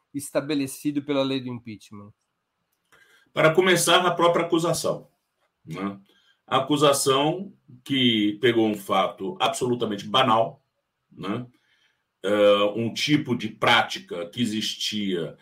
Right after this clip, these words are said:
Speaker 2: há mais de dez anos, todos os governos fizeram, que é nada mais do que, na verdade, uma compensação tardia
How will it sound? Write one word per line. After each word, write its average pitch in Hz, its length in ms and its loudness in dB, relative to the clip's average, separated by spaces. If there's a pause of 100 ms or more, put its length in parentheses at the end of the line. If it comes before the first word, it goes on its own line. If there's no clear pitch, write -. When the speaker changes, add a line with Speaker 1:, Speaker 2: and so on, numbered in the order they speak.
(180)
Speaker 2:
há 104 100 -2
mais 120 280 4
de 117 100 -4
dez 104 340 -2
anos, 110 400 -4
todos 156 280 4
os 117 100 -6
governos 98 580 -4
fizeram, 92 520 -8
que 98 200 -8
é 85 60 -6
nada 90 280 -8
mais 85 260 -8
do 80 120 -12
que, - 140 -14
na 82 100 -10
verdade, 78 400 -6 (260)
uma - 160 -2
compensação 98 720 0
tardia 95 840 0